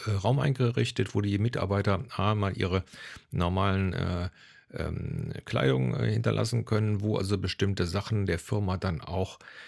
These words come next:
ähm, gelagert werden. Da wird dann meistens eine Baustellentür eingesetzt, die also dann, äh, abgeschlossen werden kann von, äh, der jeweiligen Firma.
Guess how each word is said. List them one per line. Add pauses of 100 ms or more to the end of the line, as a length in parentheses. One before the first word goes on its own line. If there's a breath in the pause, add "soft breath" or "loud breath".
(340 loud breath)
ähm,
gelagert
werden. (920)
Da
wird
dann
meistens
eine
Baustellentür
eingesetzt,
die
also
dann,
äh,
abgeschlossen
werden
kann
von,
äh,
der
jeweiligen
Firma.